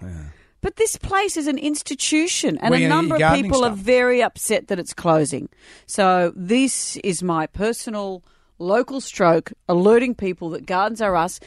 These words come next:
Speaker 2: it's been told they are going to close.
Speaker 1: So what are you actually doing?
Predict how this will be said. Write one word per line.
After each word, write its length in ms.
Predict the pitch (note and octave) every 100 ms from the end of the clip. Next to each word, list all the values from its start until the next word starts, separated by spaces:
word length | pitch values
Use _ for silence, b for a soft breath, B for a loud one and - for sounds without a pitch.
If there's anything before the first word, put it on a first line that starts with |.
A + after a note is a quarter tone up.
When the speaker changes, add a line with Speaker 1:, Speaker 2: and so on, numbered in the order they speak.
| B
Speaker 2:
it's 100 | -
been 180 | F3+ D#3+
told 360 | - G#3+ A3
they 100 | G3
are 120 | D#3 D3+
going 320 | E3+ E3 D#3+
to 80 | E3
close. 640 | - C#3 C#3 C3+ F3 - _
Speaker 1:
So 140 | -
what 100 | C#3
are 40 | C#3+
you 120 | C3
actually 300 | B2+ - A#2
doing? 360 | A#2 C#3 D3